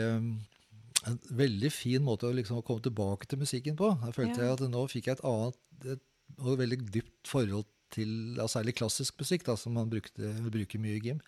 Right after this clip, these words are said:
Speaker 2: Mm.
Speaker 1: Så det var sånn egen, så nesten som en selvterapeutisk, eh,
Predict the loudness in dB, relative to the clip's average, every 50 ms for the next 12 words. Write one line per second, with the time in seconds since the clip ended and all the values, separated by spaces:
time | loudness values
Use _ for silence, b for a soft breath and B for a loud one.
0 | B B B B -4 -2 -2 -4 -6 -8 B B B B B B B 2 4 6
1 | 6 6 4 4 4 4 4 4 4 4 2 0 -2 0 0 0 -2 -2 -6 -6
2 | -4 -2 0 0 0 0 0 2 2 2 0 -2 -4 -4 -4 -2 -2 -2 0 0
3 | 0 0 0 0 -2 0 2 2 0 0 -2 -2 0 2 2 4 4 2 2